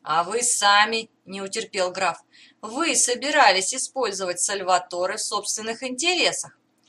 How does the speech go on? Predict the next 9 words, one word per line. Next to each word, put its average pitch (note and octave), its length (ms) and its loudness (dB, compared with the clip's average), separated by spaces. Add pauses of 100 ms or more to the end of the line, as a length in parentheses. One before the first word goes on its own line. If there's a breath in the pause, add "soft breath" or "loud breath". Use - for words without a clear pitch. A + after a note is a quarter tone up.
(500 loud breath)
«Подождите F#3+ 1120 0
минутку», A#3+ 600 -4
сказал E3+ 420 -2
Сальваторе D#3+ 760 -4
и B3 120 -6
обернулся G3+ 580 -4
к - 80 -20
принцессе. - 580 -10 (440 loud breath)
«Хатари, F#3 680 -2